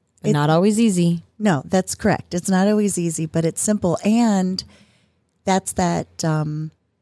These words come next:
Speaker 1: kind of accountability, like, things are legitimately getting done then,
Speaker 2: Mm-hmm.
Speaker 1: instead of just constantly in your head, like, "I need to, I need to, I need to." Let's change it from "I need to get, I need to do this" to "I did it."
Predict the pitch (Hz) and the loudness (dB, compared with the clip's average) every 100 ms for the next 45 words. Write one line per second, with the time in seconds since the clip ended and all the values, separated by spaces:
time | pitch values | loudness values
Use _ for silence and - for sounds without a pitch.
0 | _ - 175 160 - - 175 170 156 151 | _ -2 0 0 -4 -4 -2 0 0 0
1 | 147 151 147 135 - 160 147 - - 175 | 0 -2 -2 -6 -6 -4 -4 -4 -2 0
2 | 165 156 147 139 175 160 147 - 139 147 | 0 0 -2 0 0 0 0 -2 -2 -2
3 | 139 139 139 143 160 202 233 254 - - | -2 -2 -2 0 0 0 0 -2 -4 -4
4 | 160 156 151 143 175 170 151 156 - - | 0 0 0 2 2 0 0 -2 -2 -4
5 | 160 160 - 156 151 147 143 139 151 139 | -2 -2 -2 -2 0 0 -2 -2 -2 -2
6 | - 135 - - 147 143 135 135 135 131 | -2 -6 -6 -2 0 0 -2 -4 -4 -4
7 | 139 131 - 127 135 139 139 - - 139 | -6 -8 -8 -6 -4 -4 -4 -6 -6 -8
8 | - - _ _ _ 170 160 - - 170 | -10 -20 _ _ _ -4 -4 -4 0 0
9 | 165 - 151 139 139 165 180 165 - - | -2 -2 -2 0 0 0 0 -2 -4 -8
10 | - 151 175 175 156 139 143 139 135 - | -4 0 2 0 -2 -4 -2 -2 -4 -2
11 | 143 139 160 147 - | -2 0 0 -2 -4